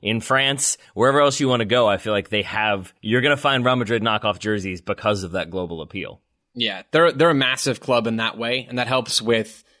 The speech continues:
Speaker 2: revenue. It helps with, you know, creating a market for your product in different places around the world. And Taylor, I think you make a great point. It certainly helps in terms of transfers as well.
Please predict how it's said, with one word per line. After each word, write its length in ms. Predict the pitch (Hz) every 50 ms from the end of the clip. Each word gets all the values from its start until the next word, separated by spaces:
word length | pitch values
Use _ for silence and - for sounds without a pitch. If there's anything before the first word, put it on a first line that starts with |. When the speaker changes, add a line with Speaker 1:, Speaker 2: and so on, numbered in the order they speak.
| _ _ _ _
Speaker 2:
revenue. 400 | - 143 143 165 175 185 175 143
It 60 | 113
helps 280 | 120 120 107 - -
with, 460 | 120 117 113 - - - - - - _
you 80 | 120 110
know, 100 | 110 107
creating 440 | - - 127 117 117 120 117 117
a 60 | 117 113
market 440 | 113 117 120 120 117 - 127 -
for 140 | - - 127
your 160 | 120 120 120
product 540 | - - - 123 120 123 131 139 139 - -
in 80 | 127 120
different 260 | 117 113 127 120 113
places 380 | - 123 127 123 - 123 113 120
around 220 | 117 117 113 117
the 60 | 113
world. 280 | 113 123 139 147 147 131
And 120 | 135 131
Taylor, 220 | - 156 160 147 135
I 40 |
think 200 | 123 147 139 123
you 40 | 135
make 140 | 135 131 120
a 60 | 131
great 220 | 113 131 127 123 -
point. 180 | 147 127 101
It 80 | 104 -
certainly 240 | - 143 131 123 107
helps 240 | 123 123 113 -
in 60 | 127 110
terms 180 | 127 120 107
of 80 | 113 -
transfers 460 | - 123 120 123 - - 120 117 110
as 100 | 110 110
well. 260 | 127 151 143 120 -